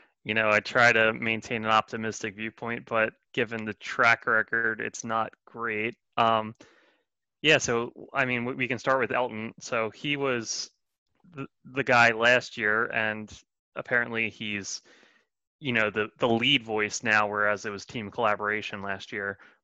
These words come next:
But, uh, yeah, you can't feel too great about their draft performance last year. Um, we all love Matisse, and I think getting him at twentieth overall is, is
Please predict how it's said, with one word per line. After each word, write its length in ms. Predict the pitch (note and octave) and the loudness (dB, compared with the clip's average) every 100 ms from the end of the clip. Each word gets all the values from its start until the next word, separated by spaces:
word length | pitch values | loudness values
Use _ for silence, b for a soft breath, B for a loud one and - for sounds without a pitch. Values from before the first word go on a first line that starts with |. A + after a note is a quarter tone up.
| - | -4
But, 200 | A2+ G#2 | 0 2
uh, 280 | G2+ G2+ G#2 - | 2 2 0 0
yeah, 180 | F#3 | 2
you 140 | F3+ D3 | 2 0
can't 260 | - - | -4 -6
feel 480 | - G#3 F3+ D3 - _ _ _ _ _ - | -6 -4 -2 -2 -6 _ _ _ _ _ -12
too 580 | - D3+ F3 F3+ F3 - _ _ _ | -6 -4 -4 -6 -10 -20 _ _ _
great 300 | D3+ D#3+ E3+ | -2 2 2
about 280 | E3 D#3+ - _ - | 4 2 0 _ -8
their 260 | D3 D3 | -4 -4
draft 400 | C3+ C#3 C#3+ - | -2 0 0 -2
performance 680 | D3 - D#3 D3+ D3 - - | -12 -8 -6 -6 -6 -10 -4
last 380 | B2+ C3+ C#3+ - | 2 2 0 -2
year. 300 | D#3+ D#3 - B B B | 2 0 -2 B B B
Um, 400 | B2 B2 B2 B2 - | 4 4 2 -4 0
we 140 | C#3 | 4
all 140 | D3+ | 6
love 180 | D3+ D3+ | 6 4
Matisse, 680 | D3 - F3 C#3 C3 - - _ _ | 2 0 4 4 2 -4 -6 _ _
and 500 | B2+ B2+ B2 A#2+ A#2 - _ _ _ _ - | 2 4 2 0 -6 -14 _ _ _ _ -2
I 100 | C3+ | 0
think 260 | D3 B2+ - | 2 0 2
getting 280 | B2+ B2+ | 4 4
him 460 | A2+ C3 A#2+ A#2 A2 - | 0 0 0 -2 -6 -6
at 140 | - A#2+ | -2 -2
twentieth 400 | - C3 A2+ - | -2 -2 -2 -4
overall 460 | A#2 A2 A2 C3 | -4 -2 0 0
is, 240 | D3 A#2 - - | 0 -4 -14 -10
is 220 | B2+ | -10